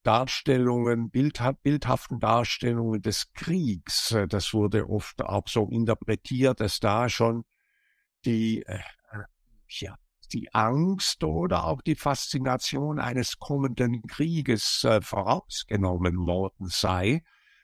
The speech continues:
Also als Beispiel, äh, wähle ich mal ein berühmtes Bild von Franz von Stuck mit dem Titel Der Krieg.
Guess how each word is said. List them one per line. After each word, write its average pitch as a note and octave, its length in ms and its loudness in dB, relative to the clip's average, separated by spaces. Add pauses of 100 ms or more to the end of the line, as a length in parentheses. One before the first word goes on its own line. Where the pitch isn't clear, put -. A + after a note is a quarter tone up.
Also - 320 -2
als - 200 -2
Beispiel, B2+ 640 2
äh, A2+ 200 -8 (120)
wähle B2 280 2
ich A#2+ 140 -6
mal A#2 400 4
ein A2 300 0
berühmtes A#2+ 760 0
Bild B2+ 420 2
von A2+ 200 0
Franz A2+ 340 0
von G2+ 240 -4
Stuck - 360 -4 (400)
mit A#2+ 220 0
dem F#2 160 2
Titel A#2 320 -2
Der F#2 240 0
Krieg. A#2 760 -2